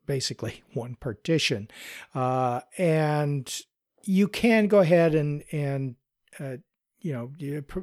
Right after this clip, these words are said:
set up your own partition if you want, s-, your partitioning scheme if you want.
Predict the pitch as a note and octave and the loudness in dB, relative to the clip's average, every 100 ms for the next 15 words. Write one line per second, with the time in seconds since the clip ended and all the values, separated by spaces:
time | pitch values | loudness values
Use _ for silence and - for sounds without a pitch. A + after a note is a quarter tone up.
0 | C#4+ - F#3 F3 D#3+ C#3 C#3 C3 C3 - | -8 -2 0 0 0 0 0 -2 -6 -4
1 | B2+ C3+ A#2+ - A2+ A#2+ A#2+ B2+ - - | -4 -2 -4 -4 -4 -4 -6 -10 -12 -14
2 | - - C#3 C3 A#2+ - A#2+ B2 - A2+ | -18 -18 -8 -6 -6 -8 -8 -8 -6 -6
3 | - - A#2+ A2+ - A2+ A2+ | -6 -6 -6 -6 -8 -8 -8